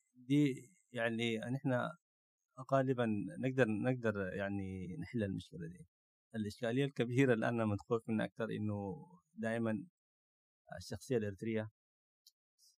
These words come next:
يعني خجولة ودائما يعني يؤثر غيره. يعني مثلا تجي لواحد، آه، تطلب منه يتكلم مع، يتكلم في موضوع معين، هو،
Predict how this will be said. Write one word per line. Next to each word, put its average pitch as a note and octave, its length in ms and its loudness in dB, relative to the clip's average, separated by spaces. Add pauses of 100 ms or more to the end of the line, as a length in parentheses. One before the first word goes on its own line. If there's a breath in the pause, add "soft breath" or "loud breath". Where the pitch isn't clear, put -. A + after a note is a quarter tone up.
(120)
يعني G2 580 -8 (240)
خجولة G#2 400 0 (140)
ودائما G#2 440 2 (260)
يعني F#2+ 600 -6
يؤثر A2+ 320 -6
غيره. G#2+ 380 0 (440)
يعني G2+ 140 -4
مثلا G2 340 -6
تجي G2+ 180 -6
لواحد، G2+ 400 -4 (200)
آه، - 840 -16 (120)
تطلب - 180 -4
منه G#2 160 0
يتكلم G2+ 400 0
مع، G#2+ 220 0
يتكلم G#2+ 320 0
في G#2 100 -4
موضوع G#2 280 4
معين، A2+ 380 2 (600)
هو، G2+ 200 4